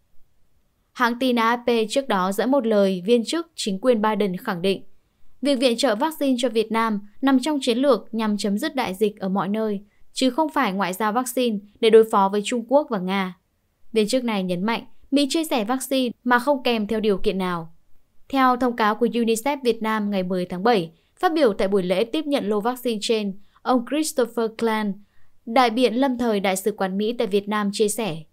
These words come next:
"Lô vaccine này mang đến cho chúng ta hy vọng về một hồi kết cho cuộc chiến chống covid mười chín. Nó mang đến cho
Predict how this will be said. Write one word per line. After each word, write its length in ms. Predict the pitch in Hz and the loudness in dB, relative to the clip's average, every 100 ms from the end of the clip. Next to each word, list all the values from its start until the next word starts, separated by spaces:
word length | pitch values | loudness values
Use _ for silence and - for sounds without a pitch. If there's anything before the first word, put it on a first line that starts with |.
| _ _ _ - | _ _ _ -2
"Lô 160 | 302 311 | 2 2
vaccine 360 | 349 330 294 | 2 0 0
này 260 | 277 220 196 | 0 0 -2
mang 200 | 240 233 | -2 0
đến 180 | 196 196 | 0 0
cho 120 | 247 233 | -2 -2
chúng 180 | 190 | -4
ta 160 | 185 214 | -2 0
hy 200 | 226 226 | 0 0
vọng 220 | 220 202 - - - | 0 -2 -4 -12 0
về 80 | 247 | 4
một 160 | 247 | 4
hồi 160 | 226 220 240 | 4 2 4
kết 200 | 311 320 | 0 -2
cho 140 | - 240 | -6 -2
cuộc 220 | 208 180 | 0 -2
chiến 260 | - 175 185 | -2 -2 -2
chống 220 | 196 180 | -4 -2
covid 300 | 226 220 285 | -2 0 0
mười 120 | 240 | -2
chín. 380 | 180 185 175 247 - _ - - | -2 -4 -4 -6 -10 _ -20 -4
Nó 100 | 277 | 2
mang 200 | 294 320 | 4 4
đến 220 | 262 233 | 4 4
cho 100 | 233 | 2